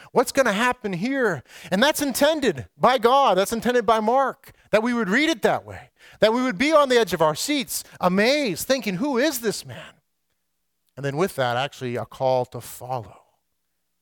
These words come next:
And so there's, as you, as we go through Mark, you'll see again and again people following him, with abandon. People confessing who he is and their lives being changed.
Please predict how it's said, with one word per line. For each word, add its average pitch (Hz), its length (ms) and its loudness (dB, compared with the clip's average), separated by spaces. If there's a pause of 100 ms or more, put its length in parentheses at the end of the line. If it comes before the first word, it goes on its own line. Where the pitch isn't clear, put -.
(100)
And 113 100 -20
so - 120 -14
there's, 127 400 -6
as 117 180 -12
you, 120 280 -14
as 120 120 -14
we 120 80 -18
go 131 140 -6
through - 160 -14
Mark, 127 300 -4
you'll 127 100 -8
see 147 240 -8
again 131 240 -6
and 131 100 -6
again 127 420 -6 (260)
people 135 320 -6
following 160 680 -2
him, 117 220 -12 (720)
with 151 140 -4
abandon. 175 540 -6 (760)
People 170 180 -4
confessing 170 680 -4
who 170 180 -2
he 160 140 0
is 175 280 0
and 127 120 -10 (160)
their 143 100 -4
lives 170 380 0
being 170 320 -4
changed. - 720 -10